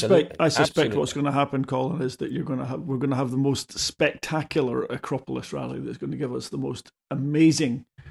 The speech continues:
Speaker 2: result and, and,
Speaker 1: Yeah.
Speaker 2: uh, the most incredible action. And I think we should just go back there every weekend to make up for all these missed rallies.
Speaker 1: <laughs> Yes, please.
Speaker 2: Yeah.
Speaker 1: Yes, please,
Speaker 2: We'll
Speaker 1: because
Speaker 2: call
Speaker 1: maybe
Speaker 2: it,
Speaker 1: the sun will
Speaker 2: we'll
Speaker 1: come
Speaker 2: call
Speaker 1: out
Speaker 2: it
Speaker 1: if we
Speaker 2: the,
Speaker 1: come back in a few
Speaker 2: the
Speaker 1: weeks' time.
Speaker 2: Acropolis rally,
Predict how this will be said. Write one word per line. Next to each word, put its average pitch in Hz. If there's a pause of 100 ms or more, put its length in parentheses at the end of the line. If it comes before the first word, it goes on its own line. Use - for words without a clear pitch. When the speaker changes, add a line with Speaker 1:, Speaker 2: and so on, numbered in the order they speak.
(160)
Speaker 2:
result 139 (100)
and, 127
and, 123
Speaker 1:
Yeah. 139
Speaker 2:
uh, 120 (920)
the 143
most 139
incredible 127
action. 123 (160)
And 135
I 131
think -
we -
should 143
just 143
go -
back 127
there 127
every 131
weekend 135
to 143
make 131
up -
for 147
all 139
these 139
missed 143
rallies. 156 (140)
Speaker 1:
<laughs> 190
Yes, 160 (100)
please. 160
Speaker 2:
Yeah. 175 (320)
Speaker 1:
Yes, 160
please, 170
Speaker 2:
We'll 143
Speaker 1:
because 156
Speaker 2:
call 160
Speaker 1:
maybe 156
Speaker 2:
it, 196
Speaker 1:
the 170
sun 180
will 208
Speaker 2:
we'll 147
Speaker 1:
come -
Speaker 2:
call -
Speaker 1:
out -
Speaker 2:
it -
Speaker 1:
if 143
we 170
Speaker 2:
the, 160
Speaker 1:
come 135
back 127
in 127
a 117
few 131
Speaker 2:
the 170
Speaker 1:
weeks' 160
time. 208
Speaker 2:
Acropolis 190
rally, 175